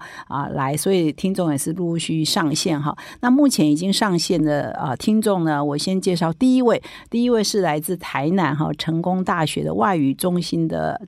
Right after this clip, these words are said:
助理教授哦，他是外文系的教授慧琴哈。第二位听众呢是成平科技，也是中强光电集团的P M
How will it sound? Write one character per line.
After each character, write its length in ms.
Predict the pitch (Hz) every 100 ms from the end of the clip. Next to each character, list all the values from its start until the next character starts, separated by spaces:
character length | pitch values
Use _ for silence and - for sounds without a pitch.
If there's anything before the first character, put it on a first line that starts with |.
| -
助 240 | 226 175
理 160 | 135 -
教 220 | 220 165
授 260 | 151 165 151
哦， 180 | - -
他 160 | - 175
是 280 | 160 170 151
外 100 | 185
文 100 | 170
系 140 | 165 170
的 80 |
教 240 | 156 170 160
授 260 | - 156
慧 300 | 147 226 190
琴 400 | 151 - 143 147
哈。 180 | 156 151 -
第 160 | - 269
二 60 | 269
位 140 | 240
听 300 | 226 240 233
众 220 | 226 196
呢 120 | 160
是 400 | 160 - 175 156 147
成 320 | - 160 190
平 300 | 214 151 165
科 260 | 165 190 190
技， 260 | - 185 - - -
也 120 | 160
是 200 | 156 202
中 260 | 185 196 202
强 400 | 196 175 139 160
光 260 | - 180 185
电 240 | 180 165
集 200 | - 285
团 280 | - 147 147
的 160 | 151 -
P 260 | - 202
M 140 | 202